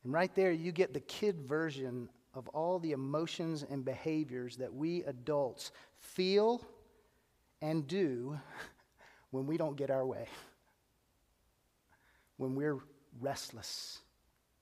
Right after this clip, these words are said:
But mother knows best, and she knows that eventually this little one will need to be weaned. And so slowly, she withholds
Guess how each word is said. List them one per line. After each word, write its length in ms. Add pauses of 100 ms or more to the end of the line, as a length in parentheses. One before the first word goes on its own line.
(2500)
But 100
mother 400
knows 320
best, 480
and 100
she 200
knows 440
that 120
eventually 500
this 240
little 400
one 400 (640)
will 140
need 280
to 100
be 180
weaned. 560 (1400)
And 60
so 140
slowly, 840 (960)
she 200
withholds 840